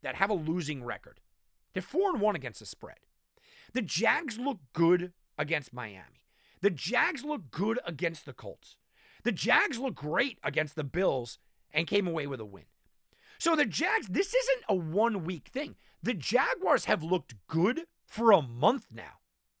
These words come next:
I mean, that's reality. The Jags have looked good for a month, and they're catching points at home. The Jags are also, by the way,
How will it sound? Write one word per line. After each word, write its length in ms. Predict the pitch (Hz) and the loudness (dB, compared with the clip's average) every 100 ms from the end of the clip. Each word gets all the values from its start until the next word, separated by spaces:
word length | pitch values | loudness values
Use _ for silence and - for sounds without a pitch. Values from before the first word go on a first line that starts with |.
| _ _ _ _ _ _ - | _ _ _ _ _ _ 2
I 80 | 202 | 4
mean, 140 | 247 | 6
that's 280 | 226 320 - | 6 6 4
reality. 600 | 180 170 139 254 302 - _ _ _ _ - | -4 0 8 8 8 -4 _ _ _ _ 0
The 100 | 208 | 0
Jags 560 | 135 170 202 370 349 | 0 4 8 8 4
have 140 | 254 180 | -2 -2
looked 300 | 190 123 95 | -4 -4 -2
good 360 | 180 269 208 | 6 6 6
for 200 | - 156 | 0 -4
a 60 | 120 | -4
month, 440 | 123 180 220 101 _ _ _ _ | 0 4 4 2 _ _ _ _
and 60 | - | -18
they're 40 | |
catching 320 | 101 156 - 123 | -2 -2 -2 -8
points 400 | 160 147 - - | -8 -10 -12 -12
at 160 | 131 120 | -6 -4
home. 200 | 110 95 _ _ _ - - | -6 -12 _ _ _ -20 -4
The 100 | 214 | -2
Jags 360 | 160 311 392 240 | 6 6 6 4
are 100 | 226 | 0
also, 420 | 233 302 - 180 | 0 0 2 -2
by 260 | 226 160 | 2 2
the 80 | 156 | 0
way, 240 | 135 139 | -4 -4